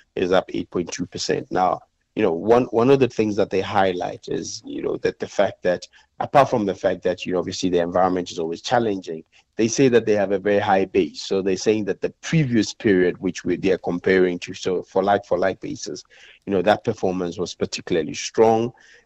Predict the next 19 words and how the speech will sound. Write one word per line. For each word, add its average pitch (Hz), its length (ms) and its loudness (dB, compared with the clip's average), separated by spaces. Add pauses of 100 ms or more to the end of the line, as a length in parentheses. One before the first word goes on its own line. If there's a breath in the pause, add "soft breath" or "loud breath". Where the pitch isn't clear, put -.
And, 95 400 2
and 104 200 0
that's 113 220 4
one 101 180 0
of 92 120 -4
the 92 100 -2
reasons 92 420 -4
why 90 240 2
they, 87 160 -2
you 85 260 -6
know, - 320 -4
they've, 95 220 -2 (120)
they've 95 160 0
not 104 260 2
been 95 160 -4
able 92 220 -2
to 85 140 -14 (140)
grow 117 560 4
on, 95 300 -2